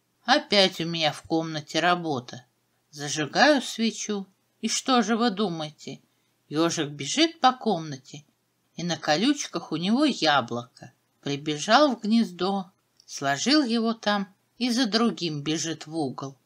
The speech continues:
А в углу стоял мешок с яблоками и завалился. Вот ёж подбежал, свернулся около яблока, дёрнулся и опять бежит. На колючках другое яблоко тащит в гнездо.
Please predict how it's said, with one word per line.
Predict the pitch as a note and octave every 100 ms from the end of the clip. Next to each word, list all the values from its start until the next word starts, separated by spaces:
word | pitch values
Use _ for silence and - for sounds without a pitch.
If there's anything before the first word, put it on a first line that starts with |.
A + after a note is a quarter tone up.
| _ -
А | C3+ D3
в | C#3+
углу | C3 C#3+ G#3 C#4+
стоял | - - D#3 F#3+ D4 A#3+
мешок | A3+ C4+ - A3 D3+
с | - C#3
яблоками | D3 D#3+ D3 C#3 B2+ - C#3 C3+ D3 -
и | D4
завалился. | C#4 C#4+ C4 A#3+ D#3 C3+ A#2+ - - - _ _ _ _ -
Вот | D3 E3+ D#3+
ёж | E3+ D#3 C#3+ -
подбежал, | D#3 C#3+ C#3 C#3+ C#3 F#3 C4 C4+ - _ _
свернулся | - - D#3 F#3 B3+ E4+ - F3+
около | E3+ D#3+ D#3+ D#3+
яблока, | D3+ E3 D3+ C3+ C3+ - - C#3 _ _ _ _ _
дёрнулся | - C4 D4+ F#3+ D3+ D3 - C#3 - _ _
и | -
опять | D#4+ A#3 - E3+ D#3+ C#3+
бежит. | D3 C#3+ - C3 B2+ - _ _ _ -
На | D3
колючках | E3 F3 D4 D4+ - D#3+
другое | E3 B3 A3+ E3+ F3+
яблоко | D#3 D#3+ E3 D3+ C#3+ C#3 D#3+
тащит | D#3 D#3 C3 - C3+
в | C#3
гнездо. | D#3 E3+ D#3+ D3+ C#3 C#3